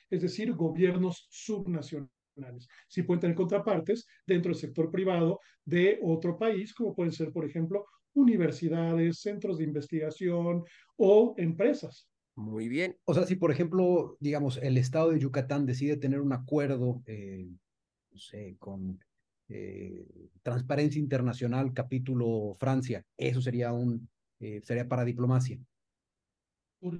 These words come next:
Speaker 1: entonces, paradiplomacia porque lo está haciendo un gobierno subnacional mexicano, en este caso Yucatán.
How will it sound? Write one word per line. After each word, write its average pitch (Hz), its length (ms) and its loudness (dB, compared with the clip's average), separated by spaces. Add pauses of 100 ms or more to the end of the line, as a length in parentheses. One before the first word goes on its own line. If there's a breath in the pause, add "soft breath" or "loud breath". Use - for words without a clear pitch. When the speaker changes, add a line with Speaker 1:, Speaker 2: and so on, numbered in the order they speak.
(140)
Speaker 1:
entonces, 185 220 -12
paradiplomacia 180 600 2
porque 160 200 -2
lo 156 60 0
está 175 160 -2
haciendo 180 280 0
un 170 60 2
gobierno 160 280 2
subnacional 151 560 -4
mexicano, 160 420 -2
en 143 60 -4
este 147 200 -10
caso 156 240 -8
Yucatán. 151 480 -6